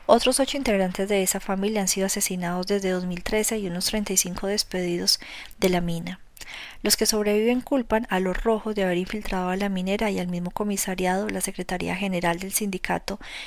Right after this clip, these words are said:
el Agol Corp, a empleados y policías comunitarios.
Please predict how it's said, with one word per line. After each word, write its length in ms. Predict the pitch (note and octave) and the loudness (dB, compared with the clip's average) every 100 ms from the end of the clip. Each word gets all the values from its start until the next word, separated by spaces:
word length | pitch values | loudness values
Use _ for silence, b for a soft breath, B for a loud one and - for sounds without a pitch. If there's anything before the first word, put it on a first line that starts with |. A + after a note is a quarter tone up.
| B | B
el 160 | F#3+ F#3 | 2 4
Agol 360 | F3+ F3+ F3 | 4 2 0
Corp, 300 | - A#3 B3+ - | 2 2 2 0
a 160 | F#3+ F3+ | 2 2
empleados 580 | F3+ - F#3 F3+ F#3 B3+ | 0 0 2 4 2 -2
y 40 | |
policías 520 | - A3+ - A#3 A3+ | -2 -2 0 2 2
comunitarios. 880 | - G3 F#3 F3+ F#3 - - - | 0 -2 -2 -2 -2 -2 -2 -2